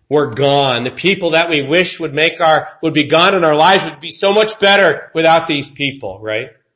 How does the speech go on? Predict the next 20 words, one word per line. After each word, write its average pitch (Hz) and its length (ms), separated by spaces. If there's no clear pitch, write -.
The 165 100
hatred 185 480
in 156 120
our 147 120
hearts, 160 600
the, 143 300
the, 147 420
the 147 120
lack 151 520
of, 139 200
uh, 120 280
of 131 220
active, 165 680
real 160 580
generosity 147 800
to 135 80
one 131 260
another. 123 540
It's - 120
hatred. 92 540